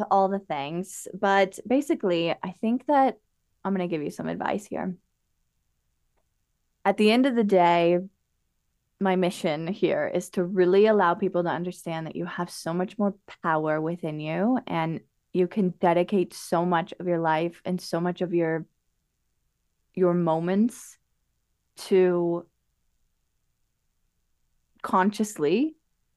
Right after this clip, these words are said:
creating a life that you really want. And I know there's a lot of people out there that are preaching this stuff, and they talk about it and they say, "Oh, you can do this and do that." And <sighs> I think it's important. There are things that you can do, and they're, they're preaching, you know,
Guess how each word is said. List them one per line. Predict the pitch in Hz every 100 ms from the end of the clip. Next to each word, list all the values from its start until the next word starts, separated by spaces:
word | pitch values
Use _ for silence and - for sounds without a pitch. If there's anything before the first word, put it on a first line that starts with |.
| -
creating | - 202 185 185
a | 170
life | 160 170
that | -
you | -
really | 170 175 170
want. | 165 151 190 226
And | - 180
I |
know | 175 175
there's | 190
a | 196
lot | 196
of | 190
people | 185 180
out | 170
there | 170 165
that | 170
are | 160
preaching | - 165 165 165
this | 165
stuff, | - 160 165 170
and | 165
they | 151
talk | - 160
about | 185 160
it | 160
and | 151
they | 160
say, | - 170 170
"Oh, | 202
you | 185 170
can | 175 156 - - - - _ -
do | 233 254
this | 226 190 -
and | 170 170
do | 220 262
that." | 247 208 190 180
And | 165 156 151 _ _ _ _ _ _ _ _ -
<sighs> | 254 240 214 175 165 175 _ _ _ _ -
I |
think | 214 254 208
it's | 208
important. | 170 196 - 160
There | 175 185
are | 190
things | 196 180 180
that | 160
you | 170
can | 185 180
do, | 180 175 170
and | 160 160
they're, | 156 -
they're | 170 170
preaching, | - 226 208 185 165 151
you | - 160
know, | 147